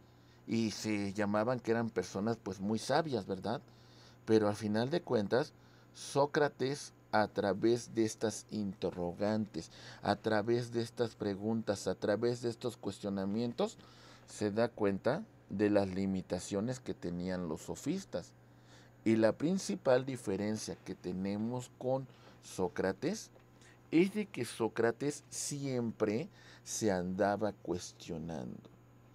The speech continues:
Y ese es un origen del conocimiento filosófico.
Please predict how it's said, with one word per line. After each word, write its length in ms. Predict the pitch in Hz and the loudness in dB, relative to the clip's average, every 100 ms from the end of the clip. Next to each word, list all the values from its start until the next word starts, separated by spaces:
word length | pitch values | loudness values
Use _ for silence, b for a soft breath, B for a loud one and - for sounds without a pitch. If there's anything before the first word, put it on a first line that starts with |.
| B B | B B
Y 220 | - 113 | -4 4
ese 220 | 120 123 127 | 4 4 -2
es 160 | 123 | -4
un 180 | 117 117 | -4 0
origen 520 | 117 117 95 123 117 | 0 0 -4 -4 -4
del 180 | 104 95 | -2 -4
conocimiento 1120 | - 117 143 156 - 180 160 110 101 - 160 B B B B | -2 -2 -2 -6 -4 -4 -2 -4 -4 -4 -4 B B B B
filosófico. 1200 | - - 120 107 87 85 - - 95 80 - - | -16 -2 0 0 0 -4 -6 -8 -6 -6 -8 -18